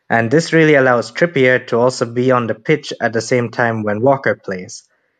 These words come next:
And Walker in general is just a very good player, and he also just has a lot of pace to burn, and that just really helps the England team.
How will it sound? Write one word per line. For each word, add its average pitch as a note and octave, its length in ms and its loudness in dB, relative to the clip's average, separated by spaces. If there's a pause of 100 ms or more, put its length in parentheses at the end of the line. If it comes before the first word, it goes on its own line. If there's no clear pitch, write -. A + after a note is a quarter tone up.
(300)
And G#2+ 240 -4
Walker D3 280 0
in A#2+ 160 0
general C#3+ 420 0
is B2 140 -2
just A2+ 180 -6
a G#2+ 60 -4
very A#2 220 0
good A2+ 280 -4
player, D3 540 0 (220)
and A2+ 100 -6
he A#2 80 0
also A#2+ 220 2
just G2+ 180 -6
has A2 180 0
a G#2+ 60 2
lot G2+ 220 0
of - 180 -8
pace A#2 240 -6
to - 100 -8
burn, A#2 460 0
and G#2+ 120 -2
that G2+ 140 -2
just - 260 -8
really A2+ 280 2
helps A2+ 340 -2
the G2 120 -2
England C#3 360 0
team. F3 380 -2